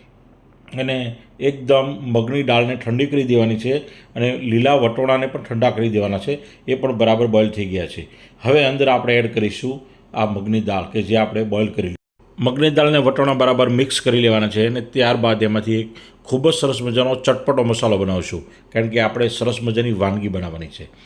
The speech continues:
તો સૌથી પહેલાં સૂકા મસાલા એડ કરી દઈએ, લાલ મરચું પાવડર, ધાણા જીરું પાવડર, શેકેલા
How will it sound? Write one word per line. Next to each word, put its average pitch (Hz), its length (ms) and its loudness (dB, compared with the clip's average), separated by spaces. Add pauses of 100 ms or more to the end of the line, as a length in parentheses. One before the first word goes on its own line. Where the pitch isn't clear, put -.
(220)
તો - 80 -8
સૌથી 120 380 -2
પહેલાં 113 220 0
સૂકા 123 260 0
મસાલા 120 400 0
એડ 110 80 -4
કરી 104 220 -6
દઈએ, 113 180 -2 (380)
લાલ 107 280 2
મરચું 123 300 -4
પાવડર, 120 320 2 (320)
ધાણા 107 260 2
જીરું 117 200 0
પાવડર, 113 400 4 (1300)
શેકેલા 127 440 2